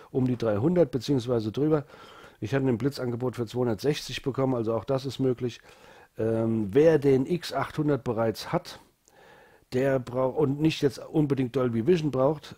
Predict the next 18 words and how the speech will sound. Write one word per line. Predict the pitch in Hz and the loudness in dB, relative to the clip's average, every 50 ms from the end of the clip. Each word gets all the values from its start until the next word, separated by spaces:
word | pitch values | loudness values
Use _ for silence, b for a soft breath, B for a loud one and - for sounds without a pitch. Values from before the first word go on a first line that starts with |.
| _ - - - | _ -20 -14 -8
der | - 127 127 127 127 127 - 110 - - | -4 -2 -2 0 -2 -2 -4 -8 -14 -8
kann | - 131 127 127 120 | -4 -2 -2 0 0
bei | 117 123 120 | 0 -2 -2
dem | 117 120 117 | -2 -2 -4
X | 135 - - | -6 -8 -8
achthundert | 123 - - 139 139 131 117 | -8 -4 -2 0 0 0 0
getrost | - 110 110 113 123 110 - | -2 -6 -4 -4 -4 -2 2
bleiben. | - 143 156 170 170 160 | 2 4 4 4 4 2
Der | 135 127 113 | 2 0 0
M | 135 127 120 | 0 -2 -2
zwei | - - - 139 135 139 127 | -4 -6 -2 -2 0 0 0
ist | 135 127 - - - | -4 -6 -8 -8 -8
jetzt | 110 123 - - - | -8 -8 -8 -6 -4
nicht | 135 143 131 - - - - _ - | -2 -2 -2 -4 -8 -14 -18 _ -8
die, | 143 151 151 151 147 139 | -4 -2 0 0 0 -2
äh, | - - - - 117 117 120 117 113 117 117 | -4 -8 -10 -8 -6 -4 -4 -4 -4 -2 -2
neue | 117 120 139 147 143 | 0 0 2 2 2
Innovation, | 131 143 135 135 135 123 123 117 - - - 131 139 143 135 | 0 0 0 0 2 0 0 -2 -2 -4 -2 0 0 0 0